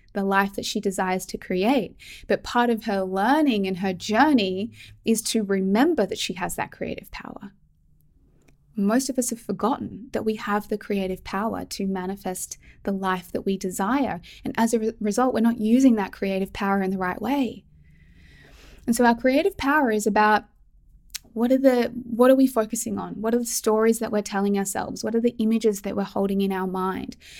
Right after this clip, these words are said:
How much energy are we giving to what we desire versus what we don't want? Are we trying to push away what we don't want, or are we focusing on calling in what we do want?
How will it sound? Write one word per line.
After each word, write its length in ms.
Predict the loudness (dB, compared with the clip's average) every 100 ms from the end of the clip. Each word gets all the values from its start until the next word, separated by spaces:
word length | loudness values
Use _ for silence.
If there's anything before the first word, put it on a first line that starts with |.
| -20 -6
How 180 | 2 4
much 220 | 4 0 0
energy 340 | 4 4 6
are 40 |
we 100 | 4
giving 320 | 4 2 2 0
to 240 | 2 2
what 180 | 2 0
we 100 | 0
desire 540 | 0 -2 -2 0 0
versus 560 | -2 -4 -4 -6 -6 -8
what 200 | -6 -4
we 200 | -4 -4
don't 380 | -4 -2 -2 -2
want? 380 | -8 -8 -12 -20 _ -20 -20 -4
Are 120 | 0
we 380 | 4 4 2 -4 _
trying 220 | -8 -2 -2
to 60 |
push 320 | -2 -2 0
away 240 | 0 2 2
what 120 | 0
we 120 | 0
don't 240 | 0 0 2
want, 260 | 0 0
or 140 | -4 -6
are 60 |
we 140 | -2 -4
focusing 520 | -4 -8 -6 -4 -2
on 120 | -2
calling 420 | -4 -2 0 0
in 180 | 0 -2
what 180 | -4 -4
we 100 | -6
do 200 | -4 -6
want? 300 | -6 -8 -10